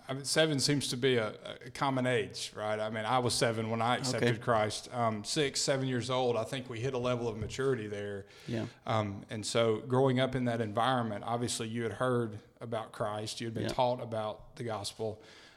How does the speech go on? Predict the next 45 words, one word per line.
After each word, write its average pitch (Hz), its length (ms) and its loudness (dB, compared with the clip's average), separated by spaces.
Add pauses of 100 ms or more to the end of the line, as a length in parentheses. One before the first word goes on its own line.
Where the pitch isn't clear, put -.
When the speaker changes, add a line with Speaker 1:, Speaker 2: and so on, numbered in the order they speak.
(100)
Speaker 1:
um, 107 260 -8
salvation 113 720 0
through 123 200 -4
Jesus 107 360 -6
Christ, 98 460 -6
his 107 140 -6
death 117 300 -4
for 107 200 -6
us. 104 300 -8 (160)
Um, 101 320 -8
and, 104 320 -8
and 107 140 -10
so 113 100 -8
you, 117 380 -6
you, 110 380 -8
when 117 160 -6
you 123 100 0
came 131 280 0
to 127 100 0
a 120 60 -2
full 123 260 -2
understanding 120 580 -4
of 110 120 -8
that, 107 360 -6 (520)
um, 104 340 -6
you 120 120 -4
made 117 220 2
a, 110 220 2
a 117 60 -6
conscious 123 520 -2
decision 107 720 -4
to, 104 340 -10
to - 120 -16
follow 117 320 0
him 101 280 -10
and 101 120 -12
to 101 200 -8
invite 107 220 -2
Speaker 2:
I - 20 2
did. 120 220 2
Speaker 1:
him 110 60 -6
into 107 120 -6
your 107 140 -6
life, 107 260 -6 (100)
right? 104 200 -10